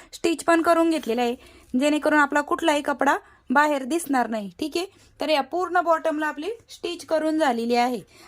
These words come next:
आता यानंतर आपल्याला काय करायचं आहे, हा जो वरचा भाग आहे, इथे आपल्याला पायपिंग करून घ्यायची आहे. साधारण दोन ते अडीच इंच रुंदीची पट्टी कट करून घ्यायची आहे आणि ह्या दोनही साईडने आपण मोठी मोठी पायपिंग करून घेणार आहोत. ठीक आहे, तर बघा मैत्रिणींनो,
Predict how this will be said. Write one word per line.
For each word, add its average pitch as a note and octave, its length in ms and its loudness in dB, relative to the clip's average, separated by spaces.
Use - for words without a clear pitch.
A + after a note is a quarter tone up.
आता - 180 -2
यानंतर F4 440 -4
आपल्याला E4 300 -6
काय F4 160 -4
करायचं E4+ 260 -8
आहे, C#4+ 100 -8
हा B3 120 -6
जो C#4 140 -2
वरचा E4 320 -6
भाग B3+ 240 -4
आहे, C4+ 140 -4
इथे D#4 200 -10
आपल्याला C4+ 360 -8
पायपिंग D#4+ 360 -6
करून E4+ 300 -8
घ्यायची C4+ 280 -10
आहे. B3+ 160 -8
साधारण C4+ 460 -6
दोन D4 220 -6
ते D4 100 -8
अडीच D4 280 -4
इंच D4 200 -8
रुंदीची D4 420 -8
पट्टी D4 320 -12
कट D4+ 200 -10
करून D#4+ 200 -8
घ्यायची B3+ 280 -10
आहे B3 160 -12
आणि C4+ 140 -6
ह्या C#4 120 -6
दोनही E4 360 -8
साईडने C4+ 380 -6
आपण C#4 240 -6
मोठी D#4+ 220 -4
मोठी D#4 240 -4
पायपिंग C#4 380 -2
करून D4+ 360 -4
घेणार C#4 300 2
आहोत. A3 240 0
ठीक C#4 160 -6
आहे, A4 340 -6
तर D4 100 8
बघा F#4 280 6
मैत्रिणींनो, F4+ 640 0